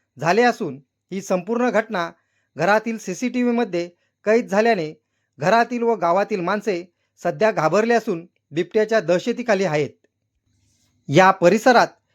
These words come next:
एक महिन्यापासून अनेक ग्रामस्थांना बिबट्या आढळून आला आहे.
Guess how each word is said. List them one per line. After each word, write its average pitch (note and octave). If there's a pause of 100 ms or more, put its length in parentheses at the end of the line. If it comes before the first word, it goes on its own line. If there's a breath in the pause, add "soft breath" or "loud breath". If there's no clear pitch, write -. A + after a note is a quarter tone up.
(180)
एक G#3+
महिन्यापासून G3 (240)
अनेक G3
ग्रामस्थांना G#3 (420)
बिबट्या G3+
आढळून G3+
आला F#3+
आहे. C3